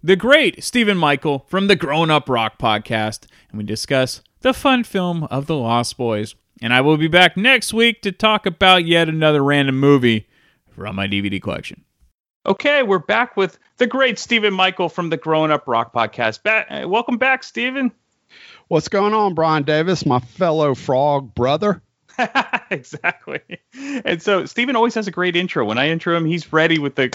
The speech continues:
Speaker 1: the quick one-liner, and that's why we love having him. He's a complete professional. I love it. <laughs>
Speaker 2: I don't know about all that, but yeah, I'm here, brother.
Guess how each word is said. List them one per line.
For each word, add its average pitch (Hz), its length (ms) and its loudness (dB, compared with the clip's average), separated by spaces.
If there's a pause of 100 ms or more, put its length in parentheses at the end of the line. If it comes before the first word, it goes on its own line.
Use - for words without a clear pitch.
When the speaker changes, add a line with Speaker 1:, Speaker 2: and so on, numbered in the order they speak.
Speaker 1:
the 135 80 -2
quick 147 260 -2
one-liner, 123 440 0
and 107 100 -2
that's 104 180 -6
why 113 120 0
we 110 100 -2
love 110 240 0
having 107 300 0
him. 107 160 -2
He's 107 180 -8
a 104 80 -2
complete 202 400 -2
professional. 160 720 0
I 117 80 4
love 156 260 2
it. 117 200 0 (360)
<laughs> - 20 -4 (1300)
Speaker 2:
I 127 120 0
don't 135 160 0
know 123 120 0
about 117 280 0
all 120 160 0
that, 123 400 0
but 123 180 0
yeah, 131 340 0
I'm 139 120 -2
here, 147 300 0
brother. 120 440 0